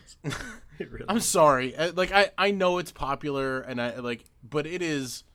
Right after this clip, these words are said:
Speaker 1: It's bad. It's, it's exactly
Speaker 2: It is
Speaker 1: like with
Speaker 2: so
Speaker 1: the new
Speaker 2: bad.
Speaker 1: Spider-Man animated. Uh, this new Spider-Man that's been out for, like,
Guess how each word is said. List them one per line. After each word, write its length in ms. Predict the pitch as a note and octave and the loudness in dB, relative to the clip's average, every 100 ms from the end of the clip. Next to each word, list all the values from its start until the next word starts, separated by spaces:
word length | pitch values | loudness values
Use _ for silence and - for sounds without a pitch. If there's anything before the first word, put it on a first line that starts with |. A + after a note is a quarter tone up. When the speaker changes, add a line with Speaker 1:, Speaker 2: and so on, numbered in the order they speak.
| _ _ _ _ _ - | _ _ _ _ _ -18
Speaker 1:
It's 140 | D#3 | -16
bad. 300 | - G#2+ G#2 - _ | -10 -8 -10 -14 _
It's, 200 | D3+ - | -4 -4
it's 200 | F#3+ C#3 | -6 -6
exactly 420 | E3+ D3 D3+ E3+ | -6 -4 -2 -2
Speaker 2:
It 20 | D3 | 0
is 60 | |
Speaker 1:
like 240 | C#3 C3+ C3 | 0 -2 -2
with 180 | C3+ | -2
Speaker 2:
so 220 | G#3 G3 G3+ | 4 6 6
Speaker 1:
the 100 | F#3 | 4
new 60 | |
Speaker 2:
bad. 240 | C#3 A#2+ A2 | 2 2 0
Speaker 1:
Spider-Man 440 | B2 A2 G#2 G#2 | -2 -6 -10 -12
animated. 600 | G2+ G#2 G2+ G2+ G2 - - _ _ _ _ - | -10 -10 -10 -12 -14 -18 -20 _ _ _ _ -12
Uh, 420 | A2 G2+ G2+ - - - | -10 -8 -12 -14 -16 -16
this 440 | A2+ A2+ G#2+ - - | -10 -10 -10 -12 -10
new 160 | B2+ A#2+ | -10 -10
Spider-Man 520 | - B2 A#2+ G#2+ G#2 | -6 -4 -4 -6 -6
that's 120 | G#2 | -10
been 160 | - A2 | -10 -8
out 140 | G#2 | -10
for, 160 | - G2+ | -10 -10
like, 180 | F#2+ | -10